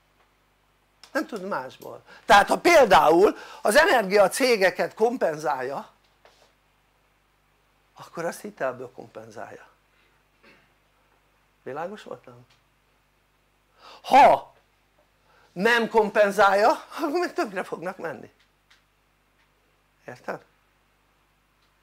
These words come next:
És akkor ugye nem mennek tönkre, mert fogják, azt kimennek az országból.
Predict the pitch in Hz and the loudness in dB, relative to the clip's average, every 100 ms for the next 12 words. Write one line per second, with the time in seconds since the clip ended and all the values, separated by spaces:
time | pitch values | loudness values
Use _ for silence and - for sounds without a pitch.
0 | _ _ _ _ _ _ _ _ _ _ | _ _ _ _ _ _ _ _ _ _
1 | _ _ _ _ _ _ _ _ _ _ | _ _ _ _ _ _ _ _ _ _
2 | _ _ - 262 330 233 269 240 233 - | _ _ -6 0 0 2 0 0 -4 -14
3 | _ _ _ _ 226 214 339 277 185 170 | _ _ _ _ -6 -2 2 2 0 -2
4 | 170 - - 277 277 - - 294 339 339 | -4 -6 -6 -6 -6 -6 -4 -2 -2 -2
5 | 302 - 160 139 208 190 185 113 - 98 | -8 -8 -8 -8 -8 -10 -10 -12 -16 -18
6 | 113 | -20